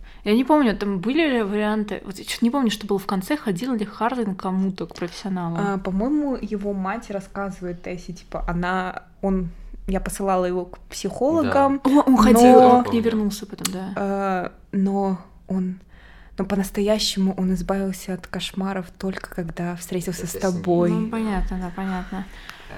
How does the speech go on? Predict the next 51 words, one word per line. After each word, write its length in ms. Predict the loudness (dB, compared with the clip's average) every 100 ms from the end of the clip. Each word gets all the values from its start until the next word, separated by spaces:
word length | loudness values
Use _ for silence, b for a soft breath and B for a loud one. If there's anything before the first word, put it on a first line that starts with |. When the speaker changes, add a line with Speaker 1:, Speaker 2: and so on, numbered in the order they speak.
| -2
Speaker 1:
Вот, 200 | 0 2
в 60 |
общем-то, 260 | 2 0 -2
проблема, 360 | 2 4 4 2
наверное, 320 | 2 2 2
в 60 |
том, 240 | 4 2 2
основная, 480 | -2 -2 0 0 0
что, 440 | -2 0 2 2
м, 600 | 0 -4 -8 -4 -4 -4
это, 140 | -2 0
может 180 | 0
быть, 80 | 0
даже 180 | 0 0
была 120 | 0
бы 80 | 0
хорошая 320 | -2 -2 -4 -4
история, 200 | -2 -2
если 180 | -2
мы 60 | -2
видели 160 | 0 -2
какое-то 280 | -2 -4 -2
реальное 240 | -2 -2
исцеление 520 | -4 -2 0 0 -2
Хардина, 460 | -4 -4 -4 -4 -4
например, 380 | -4 -8 -10 -12 B B B -14
что 200 | -4 -2
вот 120 | 0
он 80 | 0
начинает 320 | 0 -2 -6
с 60 | -6
ней 80 | -6
общаться, 440 | -2 0 0 -2
и 40 |
вот 80 | -2
ему 120 | 0
Speaker 2:
Мгм. 60 | 2
Speaker 1:
реально 180 | 2 0
Speaker 3:
Мгм. 60 | 0
Speaker 1:
становится 240 | -2 2
лучше. 260 | 0 0 -4
Но, 120 | -4
честно, 360 | 0 0 0 -4
ребят, 300 | -4 -6 -6
к 100 | -2
каждой 280 | 0 0 -4
части 380 | -2 -2 -4 -12
всё 120 | -10
становится 340 | -8 -6 -6
только 180 | -8 -8
хуже. 400 | -6 -4 -4